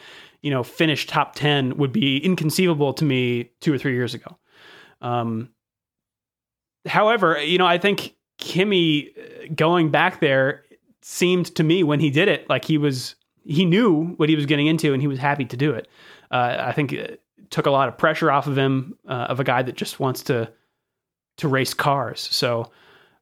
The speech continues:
um, I certainly don't share Thomas's <laughs> anger at all of this. Um,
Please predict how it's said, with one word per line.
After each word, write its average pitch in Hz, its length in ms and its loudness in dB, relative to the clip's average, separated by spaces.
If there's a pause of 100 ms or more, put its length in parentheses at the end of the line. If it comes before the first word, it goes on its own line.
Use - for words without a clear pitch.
um, 123 580 -2 (320)
I 151 440 0 (340)
certainly 170 460 2
don't 151 200 0
share 147 360 2
Thomas's 156 680 0 (920)
<laughs> - 120 -4
anger 185 520 2 (500)
at 175 120 2
all 151 180 4
of 143 80 0
this. 143 380 0 (120)
Um, 123 600 -2